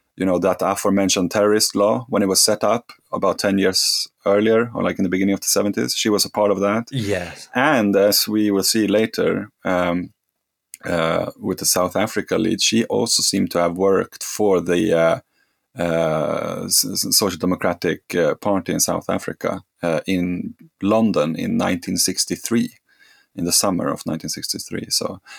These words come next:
Speaker 1: I don't know what that means, but she is shady. <laughs> No, yeah, I mean,
Speaker 2: Yeah. And that's a pretty scary
Speaker 1: Yeah.
Speaker 2: collection of words, you know.
Speaker 1: Yeah.
Speaker 2: Uh,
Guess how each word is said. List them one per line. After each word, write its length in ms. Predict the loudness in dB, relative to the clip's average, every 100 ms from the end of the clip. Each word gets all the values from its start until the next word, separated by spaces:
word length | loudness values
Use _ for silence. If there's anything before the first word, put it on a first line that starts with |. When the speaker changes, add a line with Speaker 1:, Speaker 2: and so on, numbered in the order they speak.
| -2
Speaker 1:
I 80 | 2
don't 120 | 2
know 100 | 4
what 160 | 2
that 140 | 2 2
means, 360 | 0 2 0
but 320 | 0 -4 -4 -4
she 180 | 0 0
is 120 | 2
shady. 460 | 2 2 0 -4 -4
<laughs> 600 | -4 -2 -2 -2 -2 -2 0
No, 260 | 0 0 -2 -4 -4 -6 -14 -10
yeah, 320 | 0 2 0 -2
I 60 |
mean, 220 | -4 -4 -4
Speaker 2:
Yeah. 400 | -2 -2 -4 -10 -20 _ -4
And 100 | 0
that's 140 | 0
a 40 |
pretty 240 | -2 -2 0
scary 400 | 0 2 2 0
Speaker 1:
Yeah. 80 | 0
Speaker 2:
collection 400 | 2 2 -2 -4
of 100 | -4
words, 480 | -4 -6 -8 -12
you 100 | -10
know. 220 | -8 -8 0
Speaker 1:
Yeah. 220 | 2 2 0
Speaker 2:
Uh, 300 | -2 -2